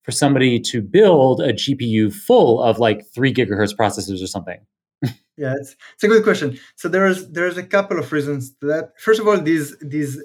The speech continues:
Speaker 2: very complex, uh, C P U cores, or very advanced C P U cores, are indeed much larger area-wise, and we do have a limitation on, uh,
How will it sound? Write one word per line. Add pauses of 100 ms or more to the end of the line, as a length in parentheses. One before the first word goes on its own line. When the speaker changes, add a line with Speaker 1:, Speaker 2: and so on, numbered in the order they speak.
Speaker 2:
very
complex,
uh,
C
P
U
cores,
or
very
advanced
C
P
U
cores, (280)
are
indeed
much
larger
area-wise, (380)
and (180)
we
do
have
a
limitation
on,
uh,